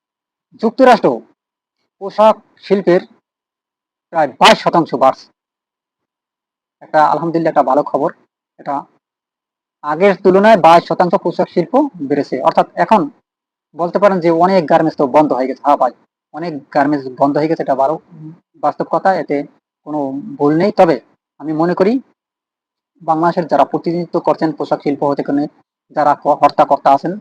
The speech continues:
কর্মকর্তা আছেন, তাদের উচিত সবার সাথে একটা ভালো সম্পর্ক রেখে আবার বাংলাদেশে এই বাণিজ্যটা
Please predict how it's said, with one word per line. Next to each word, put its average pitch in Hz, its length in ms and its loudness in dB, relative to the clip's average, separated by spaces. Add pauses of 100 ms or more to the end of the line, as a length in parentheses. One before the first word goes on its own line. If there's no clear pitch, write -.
(240)
কর্মকর্তা 143 480 -4
আছেন, 156 220 -4
তাদের 139 300 0
উচিত 175 260 0 (720)
সবার 156 280 0
সাথে 151 240 -6
একটা 143 380 0 (280)
ভালো 139 200 0
সম্পর্ক 151 400 -2
রেখে 170 300 0 (160)
আবার 143 280 4 (100)
বাংলাদেশে 156 600 0 (380)
এই 151 140 -10
বাণিজ্যটা 165 540 -2